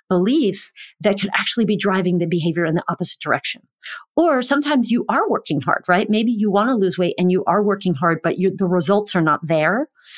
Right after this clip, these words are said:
And I think that that's more of a, on a deeper energetic level, that we're kind of unconsciously creating these situations where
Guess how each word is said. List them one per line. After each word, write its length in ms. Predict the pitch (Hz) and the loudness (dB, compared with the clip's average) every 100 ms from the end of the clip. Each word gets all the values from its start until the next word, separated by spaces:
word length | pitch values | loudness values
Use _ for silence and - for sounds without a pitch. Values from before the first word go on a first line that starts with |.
| - - - _ | -20 -20 -20 _
And 220 | 196 196 196 | 0 2 2
I 180 | 208 | 0
think 340 | 208 - 208 196 | 0 0 0 2
that 180 | 190 170 | 0 2
that's 240 | 165 - | -2 0
more 240 | 180 175 165 | 0 2 0
of 60 | |
a, 100 | 156 - | 0 0
on 160 | 160 | 0
a 100 | 156 | 0
deeper 380 | 151 175 - 170 | -2 -4 -2 -2
energetic 640 | - 165 160 180 226 233 - | 0 0 0 2 2 0 0
level, 460 | 156 143 156 143 - _ _ _ _ _ _ - | 0 2 0 0 -6 _ _ _ _ _ _ -6
that 320 | 185 170 151 | 0 2 2
we're 220 | 185 190 | 2 0
kind 220 | 180 190 160 | 0 -2 0
of 60 | - | 0
unconsciously 640 | 202 202 175 - - 175 | 0 2 0 -2 -4 -4
creating 540 | - - 170 175 175 156 | -4 -2 2 2 2 0
these 240 | 151 - | -2 -6
situations 800 | 139 - 269 254 - 180 170 160 | -10 -2 0 0 0 0 0 -2
where 360 | 165 160 156 | 0 0 0